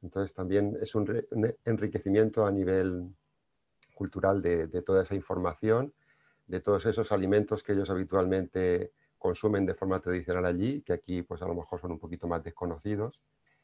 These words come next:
y, y también se produce esa,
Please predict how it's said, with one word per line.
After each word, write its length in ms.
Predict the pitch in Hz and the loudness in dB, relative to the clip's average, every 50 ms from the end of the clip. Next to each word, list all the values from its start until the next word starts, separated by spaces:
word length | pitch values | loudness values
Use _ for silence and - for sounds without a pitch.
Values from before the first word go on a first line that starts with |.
| _ _ _ _ _ | _ _ _ _ _
y, 400 | - 104 95 92 92 92 98 - | -10 -8 -6 -6 -4 -4 -4 -6
y 60 | 104 | -6
también 240 | 98 95 95 92 92 | -6 -6 -6 -6 -6
se 140 | - - 101 | -6 -6 -4
produce 760 | 92 87 90 95 98 95 - 107 101 98 95 92 92 90 90 | -2 -2 -2 -2 -2 -4 -4 -2 -2 0 0 -2 -2 -2 -4
esa, 480 | 87 - - 90 85 85 85 82 82 | -6 -6 -6 -6 -4 -4 -4 -4 -6